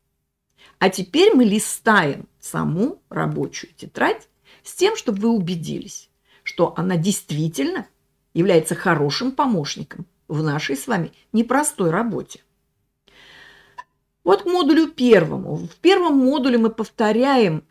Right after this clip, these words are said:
модальные глаголы, мы повторяем настоящие времена, причём всю группу настоящих времён. Мы повторяем тему «дружба». И вы видите упражнение, есть грамматическое упражнение. И если вы внимательно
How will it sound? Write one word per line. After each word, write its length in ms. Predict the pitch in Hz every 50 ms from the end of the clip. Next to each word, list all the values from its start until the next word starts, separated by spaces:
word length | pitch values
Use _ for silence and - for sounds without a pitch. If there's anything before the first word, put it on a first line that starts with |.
| _ _ -
модальные 640 | - 262 294 247 185 180 180 190 208 202 214 208
глаголы, 500 | 202 202 208 208 196 190 214 208 202 208
мы 160 | 202 202 226 233
повторяем 840 | - - 202 - - - 226 208 214 214 208 196 180 165 160 160 -
настоящие 880 | - 208 233 226 - - 226 208 196 185 160 151 165 151 - - 202 190
времена, 640 | 190 196 214 214 214 226 220 220 233 233 240 269 _ _ _ - - - - - _
причём 440 | - 208 214 - - 226 208 202 196
всю 280 | - - - 202 190
группу 380 | 180 165 175 185 190 185 - 208
настоящих 720 | 202 208 202 - - 214 208 208 208 202 - - 196 -
времён. 460 | - 202 196 202 202 202 196 196 214 - _ _ _ - - - - - - -
Мы 180 | 208 226 269 269
повторяем 840 | 277 233 220 - - 233 233 226 233 226 214 196 170 165 160 - _ _ _ _ -
тему 360 | 240 240 220 175 160 151 147 -
«дружба». 720 | 190 196 262 254 233 165 147 - 147 - 196 226 294 - _ _ _ _ _ _ _ _ _ -
И 140 | - 254 240
вы 100 | 214 226
видите 400 | 196 190 185 160 165 160 - 175
упражнение, 800 | 170 170 170 180 180 175 175 151 175 170 151 135 139 135 135 135
есть 160 | 135 147 147
грамматическое 1040 | 147 185 277 370 339 277 233 208 - - 139 127 - - - 156 - - - 202 196
упражнение. 720 | 214 202 - 208 214 214 202 208 214 214 208 208 208 - - -
И 80 | 247
если 340 | 247 240 269 262 262 262 254
вы 80 | 254 254
внимательно 720 | 247 262 277 277 285 294 285 285 294 269 269 277 277